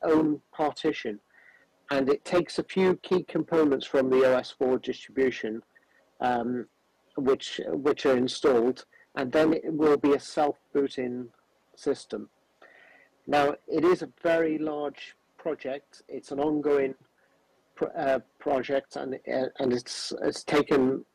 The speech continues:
a long time to get to this point. I-, it's Aeon's most ambitious project to date. Um, there's gonna be some very important key components in there,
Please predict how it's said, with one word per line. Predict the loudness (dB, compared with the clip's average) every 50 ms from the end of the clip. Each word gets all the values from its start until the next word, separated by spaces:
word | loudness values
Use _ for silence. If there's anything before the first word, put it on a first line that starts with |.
| _ _ _ 2
a | 2
long | 4 4 4 2 2
time | 0 0 0 0 0 -2
to | -4 -2
get | -4 -4 -2 -4
to | -6 -4
this | -2 -2 -4 -4
point. | -8 -4 -2 0 0 0 -2 -4 -10 -16 -20 _ -20 -20 -20 -20 -20 _ _ _ -2
I-, | 0 0 0 0
it's | 0 -2 -2 -2 -4 -6 -6 -6 -6 -8 _ 0 4
Aeon's | 4 6 6 6 4 2 2 0 0 2
most | 4 4 2 2 0 -2
ambitious | -2 -2 -2 0 0 0 2 0 -2 -2 -2 -4 -8 -16 -18 -18 -18 -12 -4
project | -2 -2 -2 -2 -4 -8 -8 -8
to | -10 -10
date. | -6 -2 0 0 0 0 -2 -8 -18 -20 _ _ _ -20 -20 -20 -20 -20 -20 _ _ _ -4
Um, | -2 0 0 0 0 -2 -6 -10 -10 -6 0 2
there's | 2 2 2
gonna | 2 0 0 2
be | 2 0 -2
some | -2 -2 -6 -6 -6 -8 -12 -16 _ _ _ _ 0
very | 2 4 6 6 4 4 2 -2 -8 -12 _ _ _ _ _ _ _ _ _ _ _ _ _ _ _
important | -12 -12 -12 -6 -2 0 0 0 0 -2 -4 -8 -8
key | -4 -2 -2 -2 -2
components | -4 -8 -12 -8 -2 0 2 2 2 2 -2 -4 -4 -4
in | -4 -2 -2
there, | -2 -2 -2 -2